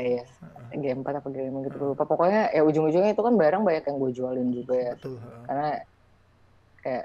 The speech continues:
Speaker 1: ngapain gue punya banyak-banyak.
Speaker 2: Heeh.
Speaker 1: Tapi kalau deck,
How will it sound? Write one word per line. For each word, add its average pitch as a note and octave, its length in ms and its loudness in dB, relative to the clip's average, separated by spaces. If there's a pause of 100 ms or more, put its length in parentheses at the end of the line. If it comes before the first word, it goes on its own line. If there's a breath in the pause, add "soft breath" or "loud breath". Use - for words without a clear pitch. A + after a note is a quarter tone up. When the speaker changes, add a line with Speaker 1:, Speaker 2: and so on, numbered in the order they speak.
(140)
Speaker 1:
ngapain B2+ 300 -6
gue C3 100 -4
punya C3 220 -6
banyak-banyak. B2+ 580 -6
Speaker 2:
Heeh. - 180 -20
Speaker 1:
Tapi C#3+ 280 -2 (800)
kalau D#3+ 300 2
deck, E3 260 2